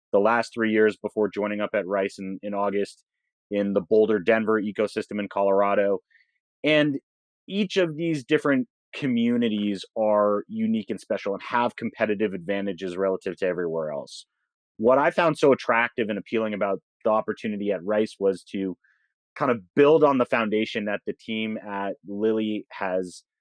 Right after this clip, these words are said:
has created over the last five years and help write the next chapter of the future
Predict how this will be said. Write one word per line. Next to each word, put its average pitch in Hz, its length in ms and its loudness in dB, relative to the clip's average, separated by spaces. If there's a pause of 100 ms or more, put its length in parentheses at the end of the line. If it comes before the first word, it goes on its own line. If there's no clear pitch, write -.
(160)
has - 100 -10
created 127 480 4
over 107 160 4
the 104 80 -2
last 98 320 0
five 92 220 -2
years 95 280 -6
and 107 100 -12
help 135 180 -2
write 117 400 2
the 120 60 -2
next 113 320 -2
chapter 104 440 0
of 90 120 -6
the 95 180 -4
future 113 420 -6